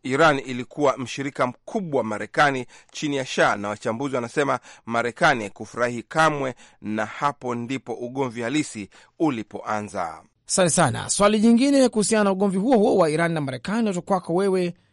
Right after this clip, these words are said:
Speaker 2: Kitungano Elias Ainsi, unapatikana Misisi, Fizi kule Jamhuri ya Kidemokrasia ya Kongo. Unasema una maswali mawili. Kwanza unauliza, ni nguvu gani iliyonayo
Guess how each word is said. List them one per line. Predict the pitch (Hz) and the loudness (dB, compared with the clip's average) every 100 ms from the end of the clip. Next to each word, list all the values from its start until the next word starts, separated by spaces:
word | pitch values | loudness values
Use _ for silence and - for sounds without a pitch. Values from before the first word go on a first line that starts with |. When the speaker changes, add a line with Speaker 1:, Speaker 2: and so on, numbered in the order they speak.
| _ _ - | _ _ -8
Speaker 2:
Kitungano | 208 - 202 175 175 190 185 | -6 -4 -2 2 2 4 2
Elias | 180 180 175 156 - | 0 0 0 -2 -4
Ainsi, | 156 156 226 - - 76 - _ _ - | -4 -2 0 -2 -4 -10 -18 _ _ -10
unapatikana | 123 143 143 185 175 | -6 -6 -2 0 0
Misisi, | 165 - 214 - 156 | 0 -2 -2 -4 -6
Fizi | 202 151 123 | -4 -4 -4
kule | 117 147 | -8 -8
Jamhuri | 127 120 135 113 | -6 -6 -6 -8
ya | |
Kidemokrasia | 104 90 92 - 76 | -12 -14 -12 -12 -12
ya | |
Kongo. | - 78 - - _ _ _ _ _ - | -14 -18 -18 -20 _ _ _ _ _ -2
Unasema | 180 247 240 | 0 4 4
una | 208 | 4
maswali | 190 208 | 2 0
mawili. | 190 170 127 98 | 2 0 -2 -4
Kwanza | 190 220 190 | 0 0 0
unauliza, | 185 175 170 | 0 0 0
ni | 165 | 0
nguvu | 165 170 | -2 -2
gani | 160 185 262 | -2 0 0
iliyonayo | 226 175 156 165 | 0 0 -2 -2